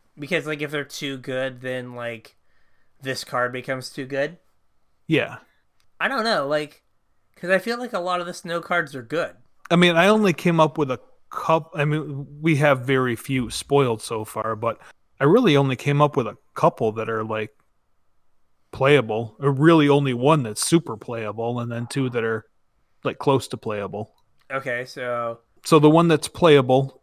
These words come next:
Speaker 2: is Dragar Necromancer, and I also think that it plays really well with Jorn. Dragar Necromancer is three and a black for a four four snow creature zombie cleric,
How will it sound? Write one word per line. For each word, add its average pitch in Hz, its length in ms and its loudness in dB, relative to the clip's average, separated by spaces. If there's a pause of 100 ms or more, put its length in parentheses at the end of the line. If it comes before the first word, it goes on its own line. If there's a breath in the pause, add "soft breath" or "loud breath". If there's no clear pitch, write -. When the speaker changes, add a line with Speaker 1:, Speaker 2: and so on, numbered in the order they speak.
Speaker 2:
is 127 460 -2
Dragar 131 760 2
Necromancer, 147 800 -4 (540)
and 139 160 2
I 131 100 6
also 143 300 4
think 131 240 -4
that 131 120 -6
it 127 60 -6
plays 131 340 -4
really 127 580 -4
well 117 340 -2
with 113 180 -8
Jorn. 113 260 -8 (260)
Dragar 139 340 6
Necromancer 131 800 0
is 120 160 -4
three 147 240 0
and 139 80 2
a 135 60 0
black 135 340 2
for 131 200 0
a 123 60 0
four 143 260 0
four 135 420 0
snow 135 720 -2
creature 139 560 -2
zombie 139 420 0
cleric, 160 560 0